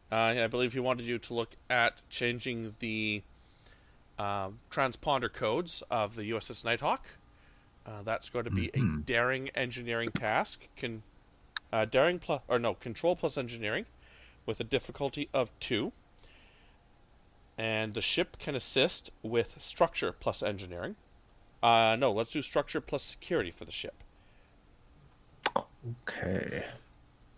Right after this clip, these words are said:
Speaker 2: Um,
Speaker 1: And this is a scene change, so you lose one momentum.
Speaker 2: Oh, so no momentum, okay.
Speaker 1: Yeah,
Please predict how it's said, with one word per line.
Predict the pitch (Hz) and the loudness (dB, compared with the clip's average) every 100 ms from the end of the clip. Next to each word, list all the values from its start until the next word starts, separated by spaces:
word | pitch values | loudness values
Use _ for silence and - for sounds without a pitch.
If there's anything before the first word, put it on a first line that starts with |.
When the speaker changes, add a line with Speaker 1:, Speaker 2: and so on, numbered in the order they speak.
| - - - - | -16 -16 -18 6
Speaker 2:
Um, | 101 104 104 101 98 98 95 95 98 | 12 12 12 12 10 6 6 6 4
Speaker 1:
And | 104 - | 0 -4
this | 139 - | -2 0
is | 135 | -2
a | 131 | -2
scene | - 127 117 | -2 -2 -2
change, | 120 117 - | -2 -2 -2
so | |
you | 117 107 | -2 0
lose | 120 113 | -2 -4
one | 113 110 | -4 -4
momentum. | 107 98 87 87 85 - - - - - - - | -4 -4 -6 -10 -18 -20 -20 -20 -20 -20 -4 12
Speaker 2:
Oh, | 87 76 | 12 12
so | - 82 | 10 2
no | 76 | 2
momentum, | 78 - - | 0 0 2
okay. | - | 2
Speaker 1:
Yeah, | - | 2